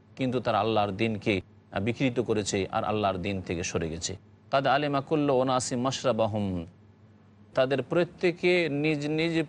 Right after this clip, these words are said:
পানির স্থান জেনে গিয়েছিল। "ওয়াজাল্লালনা আলাইহিমুল গামাম", আল্লাহ পাক আরও তাদের ওপর অনুগ্রহের কথা বলছেন যে, "তাদেরকে আমি মেঘমালা দিয়ে ছায়া করে দিয়েছিলাম রৌদ্র থেকে বাঁচানোর জন্য সেই খোলা মাঠে।"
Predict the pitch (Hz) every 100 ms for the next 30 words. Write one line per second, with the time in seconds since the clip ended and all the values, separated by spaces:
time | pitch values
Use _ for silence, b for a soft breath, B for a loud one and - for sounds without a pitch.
0 | - 127 139 143 151 - - - 117 -
1 | 131 117 107 - - - - - - -
2 | 127 131 117 117 113 98 92 - - -
3 | - - - 107 110 151 151 156 151 139
4 | 123 135 139 135 135 113 110 120 113 110
5 | 117 131 127 123 90 110 139 135 131 117
6 | 123 127 123 117 120 117 135 - 113 110
7 | 107 104 117 98 - - - 117 120 123
8 | 135 127 123 127 135 135 117 - - -
9 | - - 107 123 151 151 147 151 147 139
10 | 127 123 - - 120 127 120 110 101 98
11 | - 101 104 110 110 113 107 98 92 98
12 | 101 92 90 98 98 95 - - - -
13 | - 110 - 117 104 98 95 90 - 80